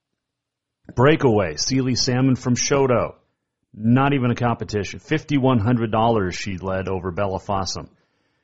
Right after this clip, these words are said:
Tracy Bolich finished third, Peyton Levine fourth,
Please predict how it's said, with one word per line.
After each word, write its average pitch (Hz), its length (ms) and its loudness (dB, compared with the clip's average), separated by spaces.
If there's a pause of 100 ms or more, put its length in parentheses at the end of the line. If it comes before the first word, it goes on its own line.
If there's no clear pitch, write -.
(140)
Tracy 95 320 -10
Bolich 95 380 -2
finished 98 400 -8
third, 110 280 -2
Peyton 101 300 -4
Levine 98 320 -4
fourth, 110 580 -2